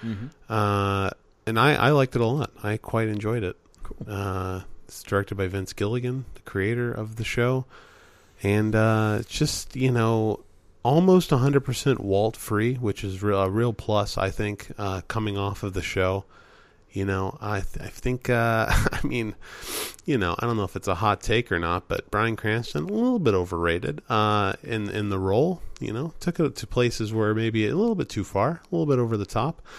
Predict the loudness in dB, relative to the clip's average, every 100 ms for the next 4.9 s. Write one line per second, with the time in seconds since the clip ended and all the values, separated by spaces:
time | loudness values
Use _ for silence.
0 | -18 -20 -6 0 4 4 4 2 -2 -6
1 | 0 0 2 4 6 6 4 4 4 4
2 | 2 -4 -20 -20 -16 0 6 8 8 8
3 | 6 6 6 6 6 2 4 4 6 8
4 | 6 6 4 2 -2 -10 2 4 4